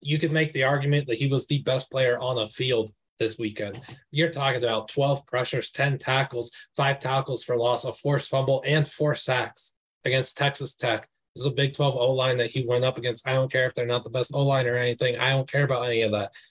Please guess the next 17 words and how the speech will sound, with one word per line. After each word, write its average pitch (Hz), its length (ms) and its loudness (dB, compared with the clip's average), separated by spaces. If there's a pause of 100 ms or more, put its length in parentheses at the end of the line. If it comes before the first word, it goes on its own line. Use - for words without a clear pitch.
(680)
You're 151 140 2
doing 143 320 4
that. 147 220 2
You're 123 180 2
repping 139 280 0
Sac 135 340 -2
Avenue 131 440 0
like 127 260 2
that. 139 260 0
You 131 120 -2
deserve 120 400 0
all 123 180 0
the 113 80 -4
praise 131 380 -2
in 123 120 2
the 117 120 0
world. 139 360 2